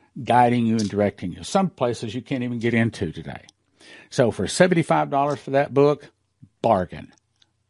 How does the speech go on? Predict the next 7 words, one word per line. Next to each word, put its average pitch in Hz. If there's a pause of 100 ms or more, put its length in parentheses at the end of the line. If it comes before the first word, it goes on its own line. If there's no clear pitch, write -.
(220)
Bargain. 113 (420)
It's 127
about 110
winning 117
souls. 87 (140)
Now, 104
this 139